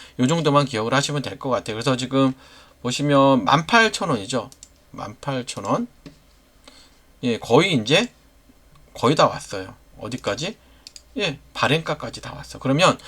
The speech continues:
본격적으로 분석을 하기에 앞서서 잠깐 시초가 매매법 설명드리고 계속 분석 진행할게요.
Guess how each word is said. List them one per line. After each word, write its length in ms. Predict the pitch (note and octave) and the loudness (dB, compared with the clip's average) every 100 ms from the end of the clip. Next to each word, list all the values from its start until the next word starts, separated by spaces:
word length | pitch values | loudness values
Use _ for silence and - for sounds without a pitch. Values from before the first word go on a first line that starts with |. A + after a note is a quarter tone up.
| - - - | -18 -18 0
본격적으로 540 | C3+ F#3+ G#3+ G3+ - | 2 2 4 2 2
분석을 360 | A#2 A2 B2+ C3+ | -4 -2 0 0
하기에 220 | D3+ D#3 | 0 0
앞서서 580 | G2+ - G#2+ A2 G#3+ - - - | -2 -8 -2 4 4 4 -16 -14
잠깐 260 | - F3 D#3+ | -4 0 0
시초가 480 | - - C4 B3 A#3 | 0 0 4 6 6
매매법 440 | A2+ B2+ - B2+ | 6 0 -2 -2
설명드리고 680 | - G#3+ A#3 E3+ G#2 G#2 G#2 | 0 2 2 0 -8 -8 -8
계속 260 | F#2 A#2 | -8 -8
분석 320 | - F#2+ G2+ - | -8 -8 -8 -8
진행할게요. 720 | G2+ G#2+ A2 - A#2+ - | -6 -4 -4 0 4 4